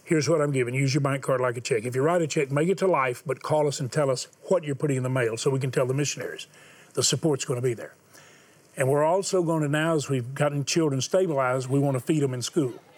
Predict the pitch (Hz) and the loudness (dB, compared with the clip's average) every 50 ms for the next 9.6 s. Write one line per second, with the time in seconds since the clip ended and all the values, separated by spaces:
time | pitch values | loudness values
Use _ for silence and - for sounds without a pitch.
0 | - - - - - - - - - - - - - - - - - - 156 170 | -20 -20 -20 -20 -20 -20 -20 -20 -20 -20 -20 -20 -20 -20 -20 -6 0 0 2 2
1 | 160 - 190 185 165 170 175 165 151 143 143 160 165 160 147 139 120 - 127 - | 2 2 0 2 2 2 2 2 2 2 2 2 2 2 0 -2 -2 -4 -6 -2
2 | - 160 143 127 131 139 147 151 139 156 151 139 - - - 160 139 120 107 - | 0 2 2 2 2 2 0 0 0 0 0 -2 -2 0 0 0 0 0 -2 -6
3 | - - 131 123 120 117 113 107 - - - - - - - - - _ - - | -4 -2 0 0 0 -2 -6 -10 -14 -16 -18 -18 -18 -20 -20 -20 -20 _ -20 -20
4 | - - - - - - - - - - - - 147 135 151 170 165 - 175 170 | -20 -20 -20 -20 -20 -20 -20 -20 -14 -8 -2 0 2 2 2 2 2 0 2 2
5 | 147 175 170 160 147 139 131 - - - - 202 190 180 165 123 117 120 - 135 | 2 2 2 2 2 0 -2 -2 -4 -2 0 2 2 2 2 0 -4 -4 -4 -4
6 | 127 123 107 113 123 - - - 190 160 170 160 151 139 131 - - 202 220 202 | -6 -6 -6 -8 -10 -4 0 0 2 2 2 2 2 0 -2 0 0 2 2 4
7 | 160 135 131 - - 139 113 131 - - 185 170 156 143 - 147 127 127 - - | 2 2 0 0 0 0 0 -2 0 0 0 0 0 0 -2 -2 -2 -2 0 0
8 | 202 202 180 160 143 135 123 - - 165 147 143 156 143 139 139 156 175 180 175 | 2 2 4 2 2 0 -4 -4 -2 0 2 2 2 2 2 2 2 2 2 0
9 | 156 135 120 120 110 - - 196 202 170 131 - | 0 0 -2 -4 -4 -2 0 0 0 0 -2 -4